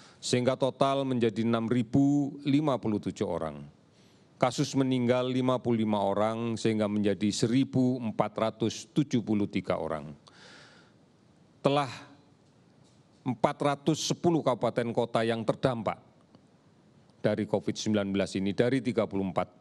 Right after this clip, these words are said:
eh, provinsi yang ada. Kami masih melakukan pemantauan di seluruh rumah sakit di seluruh Indonesia terhadap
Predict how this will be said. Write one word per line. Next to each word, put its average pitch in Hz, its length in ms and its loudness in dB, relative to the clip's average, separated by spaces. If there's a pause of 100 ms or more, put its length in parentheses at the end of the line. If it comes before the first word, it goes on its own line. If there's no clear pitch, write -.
(540)
eh, 90 240 0
provinsi 90 640 -2
yang 82 160 -6
ada. 82 240 -8 (1200)
Kami 143 240 2
masih 139 320 0
melakukan 120 480 0
pemantauan 117 720 0
di 110 80 0
seluruh 139 400 2
rumah 113 320 0
sakit 110 320 -2
di 98 160 -4
seluruh 101 320 0
Indonesia 101 800 0
terhadap 104 480 -2